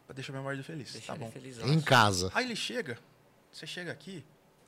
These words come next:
Speaker 1: adiantou seu salário, que você tava de férias, você tá sem salário durante o mês.
Speaker 3: <laughs>
Speaker 1: Aí você foi lá no trampo,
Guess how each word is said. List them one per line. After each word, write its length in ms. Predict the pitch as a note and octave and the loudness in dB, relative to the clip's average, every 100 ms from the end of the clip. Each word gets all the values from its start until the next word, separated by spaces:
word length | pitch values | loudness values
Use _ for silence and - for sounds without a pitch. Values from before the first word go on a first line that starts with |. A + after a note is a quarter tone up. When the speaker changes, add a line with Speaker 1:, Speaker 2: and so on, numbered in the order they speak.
| _ _ _ - | _ _ _ -14
Speaker 1:
adiantou 300 | B2+ D3 D3+ | -12 -10 -8
seu 140 | - | -6
salário, 380 | - D3+ C#3 D3 | -6 -4 -2 -4
que 40 | - | -8
você 40 | |
tava 220 | - C#3 | -10 -10
de 60 | C3+ | -12
férias, 320 | - E3 F#3+ | -10 -10 -10
você 100 | - | -14
tá 120 | - | -14
sem 140 | F#3 F#3 | -14 -12
salário 340 | G3+ F3 D3+ | -12 -8 -8
durante 280 | D3+ D#3 D3+ | -10 -14 -14
o 20 | |
mês. 340 | G3 B2 - - - - - | -14 -14 -14 -16 -20 -20 -18
Speaker 3:
<laughs> 640 | G2+ G2 - - - - | -12 -12 -12 -18 -18 -12
Speaker 1:
Aí 140 | - F3+ | -8 -6
você 140 | G3+ | -6
foi 120 | G3 | -6
lá 120 | F#3+ | -4
no 100 | F3+ | -6
trampo, 400 | E3 F3+ G#3+ A3 | -6 -6 -6 -8